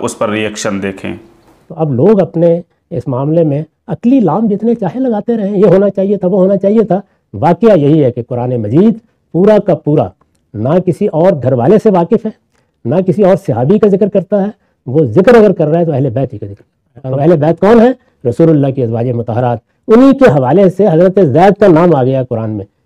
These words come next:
Speaker 2: वरना किसी का नाम भी नहीं मिलता। तो इसका मतलब यह है कि अल्लाह के नज़दीक क्या अहमियत है?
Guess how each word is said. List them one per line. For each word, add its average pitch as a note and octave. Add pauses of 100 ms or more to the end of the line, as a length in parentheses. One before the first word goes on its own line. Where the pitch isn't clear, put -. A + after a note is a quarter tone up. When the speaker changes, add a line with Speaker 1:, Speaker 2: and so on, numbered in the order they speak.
(120)
Speaker 2:
वरना D#3+
किसी E3+
का G3
नाम F3
भी F#3
नहीं F#3
मिलता। A2+
तो -
इसका A#2+
मतलब A#2+
यह C3+
है G3+
कि G#3+
अल्लाह G3
के G3
नज़दीक C#3+
क्या A3
अहमियत E3
है? -